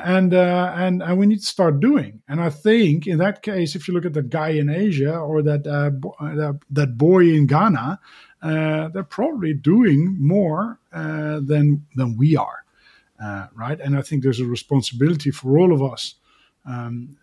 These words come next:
uh, to fix inequality in value chains, uh, to fix, uh, uh,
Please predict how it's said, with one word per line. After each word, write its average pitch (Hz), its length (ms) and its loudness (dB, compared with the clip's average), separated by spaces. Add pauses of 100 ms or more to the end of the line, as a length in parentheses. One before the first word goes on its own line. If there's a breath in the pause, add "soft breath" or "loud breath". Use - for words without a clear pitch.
uh, 113 420 -20
to 131 120 -12
fix - 440 -2 (100)
inequality 151 760 4
in 135 120 4
value 131 320 -4
chains, 123 460 -14 (600)
uh, 117 400 -12 (100)
to 127 120 -6
fix, - 720 -2
uh, 143 60 -4
uh, 117 1120 -12